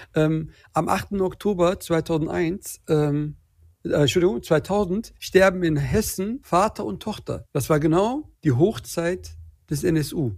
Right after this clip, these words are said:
Das wäre der erste Mord des N S U gewesen und sagen viele auch Bekannte von mir, "Ey, guck, muss ja nicht alles der N S U,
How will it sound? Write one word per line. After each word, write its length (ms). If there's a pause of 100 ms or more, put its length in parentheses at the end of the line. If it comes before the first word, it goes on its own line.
Das 320
wäre 280
der 140
erste 640 (280)
Mord 400
des 100
N 140
S 240
U 400
gewesen 380
und 100
sagen 340
viele 280
auch 240 (260)
Bekannte 340
von 140
mir, 100
"Ey, 60
guck, 200
muss 340
ja 60
nicht 120
alles 160
der 100
N 80
S 160
U, 320